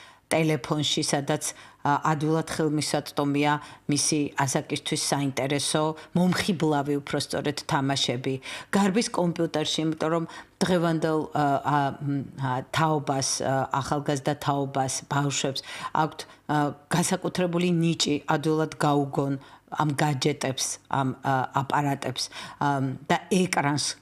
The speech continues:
აუღონ ადვილად ალღო და აი ამ კომუნიკაციის დეფიციტის ფონზე ხდება შემდგომში აი ამ მოთხოვნილების დაკმაყოფილება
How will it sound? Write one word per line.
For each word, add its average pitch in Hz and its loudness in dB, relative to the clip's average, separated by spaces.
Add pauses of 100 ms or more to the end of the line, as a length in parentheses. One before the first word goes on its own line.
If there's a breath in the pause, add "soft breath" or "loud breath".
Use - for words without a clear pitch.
აუღონ 147 2
ადვილად 139 0
ალღო 139 0 (220 loud breath)
და 277 4
აი 277 4
ამ 277 0
კომუნიკაციის 269 2
დეფიციტის 202 0
ფონზე 262 2
ხდება 143 -2
შემდგომში 180 0 (400 loud breath)
აი 185 4
ამ 208 4
მოთხოვნილების 190 2
დაკმაყოფილება 156 0